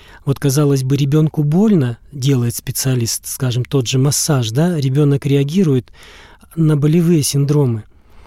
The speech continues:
Но мама верит специалисту, что он делает правильно. И мама потом продолжает такие же упражнения делать с ребенком. То же самое с адаптивной физкультурой. Вот у ребеночек не может встать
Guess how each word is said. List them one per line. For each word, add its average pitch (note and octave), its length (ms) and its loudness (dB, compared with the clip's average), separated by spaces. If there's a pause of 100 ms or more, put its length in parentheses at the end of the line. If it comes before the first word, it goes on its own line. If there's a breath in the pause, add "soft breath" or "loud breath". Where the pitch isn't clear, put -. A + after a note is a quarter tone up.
(260 soft breath)
Но D3+ 160 4
мама E3+ 300 4
верит D#3 300 0
специалисту, D3+ 680 -2
что - 200 -4
он D3+ 100 2
делает D3 340 0
правильно. A2+ 580 -2 (880 soft breath)
И D#3+ 260 2
мама D#3+ 460 2
потом D#3+ 340 -2
продолжает D3 680 0
такие D3 380 -4
же C3+ 140 -2
упражнения C3+ 580 -2
делать C3 300 -2
с - 120 -8
ребенком. A#2 540 -4
То - 160 -2
же E3 120 -2
самое D#3+ 420 0
с - 100 -6
адаптивной D3 460 -2
физкультурой. C3 640 -4
Вот B2 180 -4
у D3 40 -2
ребеночек D3 500 0
не C#3+ 100 2
может D3 280 0
встать - 280 -2